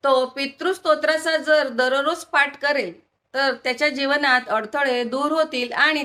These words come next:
त्या व्यक्तीची सर्व कामे पूर्ण होतात. ती व्यक्ती खूप प्रगती करते आयुष्यात. जो व्यक्ती रोज श्री पितृस्तोत्राचा पाठ करतो तर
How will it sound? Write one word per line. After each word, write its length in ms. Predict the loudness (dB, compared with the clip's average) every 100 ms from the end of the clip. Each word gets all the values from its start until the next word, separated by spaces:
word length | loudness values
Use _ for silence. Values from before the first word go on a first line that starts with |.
| -2
त्या 120 | -2
व्यक्तीची 580 | -2 -6 -8 -8 -6 -4
सर्व 320 | -2 0 0
कामे 480 | 0 0 0 -2 -4
पूर्ण 360 | -2 -2 0
होतात. 340 | -2 -4 -8 -16 _ _ _ _ _ _ _ -2
ती 120 | 2
व्यक्ती 680 | 2 2 -4 -4 -2 -6 -6
खूप 380 | -4 -2 -4 -2
प्रगती 400 | 0 0 -4 -4
करते 340 | -2 -2 -2
आयुष्यात. 460 | -2 -2 -6 -8 -10 _ _ _ _ _ _ _ _ _ _ _ _ _ _ _ _ -16
जो 240 | 0 4 4
व्यक्ती 460 | 2 -2 -4 -4 0
रोज 340 | 2 0 -2 _
श्री 280 | -16 -8 -8 -10 -10
पितृस्तोत्राचा 880 | -12 -4 -4 -2 0 0 0 -2
पाठ 320 | -2 0 0 -2
करतो 360 | -4 -4 -10 -16 _ _ _ _ _ _ _ _ _ 0
तर 180 | 0